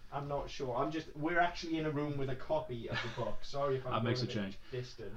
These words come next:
Speaker 2: Um, but yeah, so I mean, it,
Speaker 1: Um,
Speaker 2: it's, it's interesting enough, but, because, I mean, that's the sort of thing, and that's
Speaker 1: Right,
Speaker 2: like,
Speaker 1: there is red.
Speaker 2: so there is red.
Speaker 1: There
Speaker 2: The,
Speaker 1: is red
Speaker 2: the red's the only
Speaker 1: also.
Speaker 2: colour, isn't it, I think?
Speaker 1: Yes, yeah.
Speaker 2: So, I mean, like,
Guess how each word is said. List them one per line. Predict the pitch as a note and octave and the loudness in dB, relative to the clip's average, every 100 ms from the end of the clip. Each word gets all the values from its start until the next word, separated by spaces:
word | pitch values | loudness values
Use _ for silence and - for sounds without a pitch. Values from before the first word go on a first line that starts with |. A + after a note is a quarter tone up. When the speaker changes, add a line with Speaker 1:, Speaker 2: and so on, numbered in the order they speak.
| - | 0
Speaker 2:
Um, | C3+ C#3+ C3 | 2 2 4
but | F#3+ | 6
yeah, | G3 | 8
so | - E3 | 6 6
I | |
mean, | E3 | 4
it, | C#3+ A#2+ | 4 4
Speaker 1:
Um, | - | 2
Speaker 2:
it's, | C#3 - | 0 0
it's | D#3 F#3 | 0 2
interesting | F3+ E3+ | 4 4
enough, | A#2 G2+ | 4 2
but, | A2 - | -2 -2
because, | B2 B2+ | 2 4
I | C3 | 4
mean, | B2+ B2 B2 - - - - - - - | 4 2 0 -8 -20 -20 -20 -20 -20 -10
that's | D3 D#3 - | 0 0 0
the | E3+ | -2
sort | C#3 | -2
of | A#2+ | 0
thing, | A2+ | 2
and | G#2+ G#2+ | 0 0
that's | A2+ | 12
Speaker 1:
Right, | C3 G#2+ | 12 12
Speaker 2:
like, | - | 6
Speaker 1:
there | C#3+ D#3 | 8 10
is | E3 | 8
red. | B2+ C3+ A#2+ - | 8 6 6 4
Speaker 2:
so | C#3+ | 4
there | D3+ | 6
is | B2+ | 6
red. | A#2 F#2 C#3+ | 4 6 8
Speaker 1:
There | D3 | 8
Speaker 2:
The, | D3+ | 8
Speaker 1:
is | B2 | 6
red | B2+ A2 G2+ | 8 6 6
Speaker 2:
the | A2+ | 4
red's | C3 A2 | 6 6
the | C3 | 4
only | B2 G#2 | 4 4
Speaker 1:
also. | G#2 | 4
Speaker 2:
colour, | F#2 F#2 | 2 0
isn't | - E2+ | -4 -4
it, | |
I | E2+ | -6
think? | - - | 0 4
Speaker 1:
Yes, | A2+ - - - - - | 4 4 -2 -6 -10 -4
yeah. | B2 G2 | -2 -2
Speaker 2:
So, | - A#2 | 0 2
I | |
mean, | A2 G#2+ G#2 | 2 0 -4
like, | - | -2